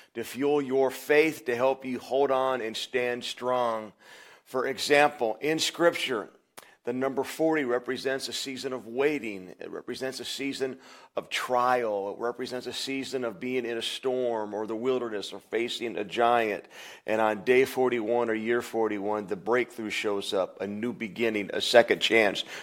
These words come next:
the giant falls. So let me give you some biblical examples. It rained forty days, forty nights, forty-one came and the rain stopped.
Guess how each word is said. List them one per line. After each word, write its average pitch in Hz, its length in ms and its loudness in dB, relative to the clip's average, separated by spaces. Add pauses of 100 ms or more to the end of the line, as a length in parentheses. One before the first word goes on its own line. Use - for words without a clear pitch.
(140)
the 107 80 0
giant 107 500 6
falls. 95 480 10
So 107 140 0
let 110 140 4
me 113 60 0
give 120 200 2
you 117 60 2
some 104 200 0
biblical 113 420 4
examples. 127 680 4 (680)
It 123 200 4
rained 143 400 8
forty 143 320 8
days, 135 340 10
forty 139 280 10
nights, 151 300 10
forty-one 143 520 4
came 160 320 2
and 147 80 0
the 147 40 6
rain 165 220 6
stopped. - 560 4